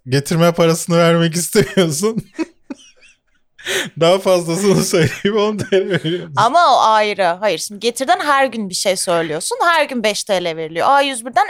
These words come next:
Speaker 2: ev alışveriş yapıyorsun.
Speaker 1: Peki.
Speaker 2: Bir hafta gidecek, bir kere on T L vermiş oluyorsun.
Speaker 1: Peki.
Speaker 2: O
Speaker 1: Ee,
Speaker 2: kadar mı yav?
Speaker 1: de-, denize gittin mi Berk? Yok, o kadar zengin değiliz. Ya daha doğrusu bizim, e, tatil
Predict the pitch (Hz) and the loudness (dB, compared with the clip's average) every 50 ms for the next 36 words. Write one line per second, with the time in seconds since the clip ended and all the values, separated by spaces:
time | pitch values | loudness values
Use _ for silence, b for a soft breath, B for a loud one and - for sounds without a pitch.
0 | 320 339 320 277 226 - - - 208 196 - - 214 190 - - 190 202 - - | 2 2 2 2 0 -2 -8 -10 -10 -12 -12 -10 -10 -12 -10 -8 -8 -6 -6 -6
1 | 120 113 107 - 247 233 220 214 - - 208 190 - 180 185 196 - 381 539 571 | -6 -8 -6 -2 0 0 0 0 -2 -6 -10 -8 -10 -12 -10 -4 0 0 0 0
2 | - - _ _ - 349 349 294 - 254 240 208 185 175 175 - 202 180 165 170 | -2 -8 _ _ -6 -6 -6 -4 0 0 2 2 2 0 -2 -4 -6 -4 -2 -2
3 | 165 156 160 165 147 165 160 - - 170 151 - - - - - - _ _ - | -2 -2 -2 -4 -4 -6 -10 -18 -20 -20 -20 -20 -16 -16 -16 -16 -16 _ _ -16
4 | - - 120 _ - - - _ _ _ _ _ _ _ _ b b b b b | -14 -14 -14 _ -20 -20 -20 _ _ _ _ _ _ _ _ b b b b b
5 | b b b b _ - - 233 - - 339 311 - 247 233 208 185 185 180 175 | b b b b _ -12 -10 -8 -6 -2 -2 0 2 2 2 0 0 -4 -8 -6
6 | 185 185 190 220 247 247 - - - 117 117 - - 104 110 107 101 104 104 113 | -2 0 2 2 0 -2 -6 -10 -6 -6 -6 -6 -6 -4 -2 -2 -2 -2 -4 -4
7 | 170 170 143 120 - _ _ - 131 110 101 95 95 87 120 165 226 - - - | -4 -4 -4 -6 -12 _ _ -6 -6 -4 -4 -4 -4 -4 -2 -4 -4 -4 -6 -6
8 | 98 87 - - 92 - 104 90 92 90 87 85 85 92 85 80 82 95 98 90 | -6 -6 -6 -10 -12 -8 -8 -4 -2 -4 -4 -4 -6 -6 -8 -8 -8 -12 -12 -10
9 | 87 87 82 80 92 104 - - - - _ _ _ _ _ _ _ _ _ _ | -10 -10 -10 -10 -14 -20 -20 -20 -20 -20 _ _ _ _ _ _ _ _ _ _
10 | _ _ _ _ _ _ - 95 92 - 127 151 139 139 117 107 107 - - 165 | _ _ _ _ _ _ -4 -2 0 2 2 2 4 4 2 2 2 0 -2 -4
11 | 151 127 123 123 139 131 127 131 - _ _ B B B B B B B B B | -4 -4 -4 -2 -2 -2 -2 -4 -6 _ _ B B B B B B B B B
12 | 95 95 90 - - 113 113 113 113 - - 127 113 117 | 0 0 0 2 2 2 2 2 0 0 -2 -2 -2 -2